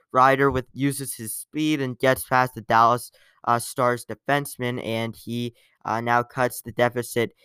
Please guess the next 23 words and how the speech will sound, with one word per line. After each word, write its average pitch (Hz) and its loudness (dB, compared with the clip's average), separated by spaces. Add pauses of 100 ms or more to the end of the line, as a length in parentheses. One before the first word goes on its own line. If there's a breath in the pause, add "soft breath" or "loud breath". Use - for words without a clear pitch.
(120)
in 110 -2
half, 147 2
and 135 -2
now 123 4
it 120 0
is 123 -2
still 131 2 (320)
four 113 -2
to 120 -4
three 143 -2
in 123 -6
favor 113 0
of 98 -2
the 131 -2
Dallas 104 -2
Stars. 180 4 (560 soft breath)
Then, 170 6
at 143 6
seventeen 175 0
eleven 151 4
in 131 -4
the 120 -10 (120)
third 165 4